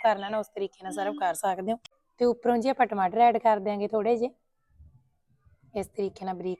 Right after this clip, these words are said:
ਕੱਟ ਲਿਆ ਸੀ ਟਮਾਟਰਾਂ ਨੂੰ। ਬਰੀਕ ਕੱਟੇ ਹੋਏ ਪਿਆਜ਼ ਐਡ ਕਰ ਦਿਆਂਗੇ। ਪਿਆਜ਼ ਜ਼ਰੂਰ ਐਡ ਕਰਿਓ ਤੁਸੀਂ, ਕਿਉਂਕਿ ਇਹਦੇ ਤੋਂ ਬਿਨਾਂ ਭੱਲੇ ਬਿਲਕੁਲ ਟੇਸਟੀ ਨਹੀਂ ਲੱਗਦੇ।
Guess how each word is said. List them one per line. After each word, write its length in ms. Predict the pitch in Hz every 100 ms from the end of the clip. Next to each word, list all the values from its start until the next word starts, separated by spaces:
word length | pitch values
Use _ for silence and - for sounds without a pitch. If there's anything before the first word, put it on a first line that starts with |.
| -
ਕੱਟ 200 | 160 175
ਲਿਆ 120 | 175
ਸੀ 120 | 208
ਟਮਾਟਰਾਂ 380 | 202 208 226 240
ਨੂੰ। 120 | 247 - _ _ _ _ _ _ _ _ _ _ - _ _ _ _ _ _ _ -
ਬਰੀਕ 240 | 190 196 -
ਕੱਟੇ 280 | 202 190 202
ਹੋਏ 120 | 220
ਪਿਆਜ਼ 360 | 214 185 175 185
ਐਡ 180 | 190
ਕਰ 180 | 190 202
ਦਿਆਂਗੇ। 260 | 190 202 233
ਪਿਆਜ਼ 380 | 233 208 190 185
ਜ਼ਰੂਰ 300 | 175 175 226
ਐਡ 180 | 226
ਕਰਿਓ 260 | 202 202 202
ਤੁਸੀਂ, 280 | 202 202 262 -
ਕਿਉਂਕਿ 220 | - 196 220
ਇਹਦੇ 160 | 202
ਤੋਂ 120 | 202
ਬਿਨਾਂ 160 | 226 220
ਭੱਲੇ 260 | 214 226 202
ਬਿਲਕੁਲ 340 | 185 185 247
ਟੇਸਟੀ 360 | 240 214 - 214
ਨਹੀਂ 140 | 202
ਲੱਗਦੇ। 320 | 196 185 240